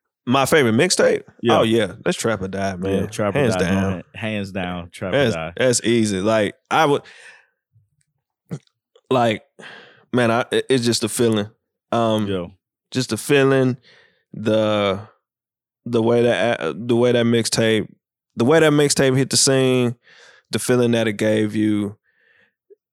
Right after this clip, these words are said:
Speaker 1: the, uh,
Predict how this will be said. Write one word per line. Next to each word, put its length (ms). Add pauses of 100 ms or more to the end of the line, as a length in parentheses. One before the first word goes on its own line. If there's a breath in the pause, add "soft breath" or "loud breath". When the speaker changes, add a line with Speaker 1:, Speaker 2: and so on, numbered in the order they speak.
Speaker 1:
the, 600 (1900)
uh, 140